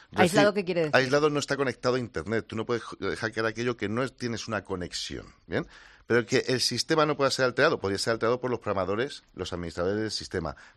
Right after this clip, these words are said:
Speaker 2: Pero aún así, aún así hay unos arbitrajes, unas auditorías de entes independientes, eso no los conozco muy bien cómo audi-, cómo auditarán, pero miran que ese código sea transparente y haga lo que tiene que hacer.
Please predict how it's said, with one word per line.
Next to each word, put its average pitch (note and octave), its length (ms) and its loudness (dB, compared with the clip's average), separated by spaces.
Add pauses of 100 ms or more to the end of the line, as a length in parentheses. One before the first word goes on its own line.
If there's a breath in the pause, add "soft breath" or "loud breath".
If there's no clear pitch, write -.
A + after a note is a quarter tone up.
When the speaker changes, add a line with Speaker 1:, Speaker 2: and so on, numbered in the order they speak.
Speaker 2:
Pero C3+ 160 6
aún C3+ 160 2
así, E3+ 480 2 (320 loud breath)
aún G2 140 0
así C3+ 200 0
hay C#3 120 2
unos C#3 220 -4
arbitrajes, A2 840 -2
unas A2+ 260 -2
auditorías A#2+ 800 0 (360 loud breath)
de A#2 200 2
entes D3 260 0
independientes, B2+ 580 0
eso A2+ 160 -2
no B2+ 100 0
los B2 100 0
conozco B2 240 -2
muy A#2+ 160 2
bien B2 80 -2
cómo A#2 160 0
audi-, A#2 240 -2
cómo A#2 180 0
auditarán, A#2+ 480 2
pero A2+ 200 2
miran D3 200 0
que C#3+ 80 -4
ese B2+ 220 -2
código B2+ 440 0 (220 soft breath)
sea A#2+ 240 0
transparente B2 580 0
y B2+ 60 2
haga A#2+ 160 4
lo C3 160 0
que G2+ 100 -2
tiene F2 300 -4
que - 80 -6
hacer. B1+ 320 -6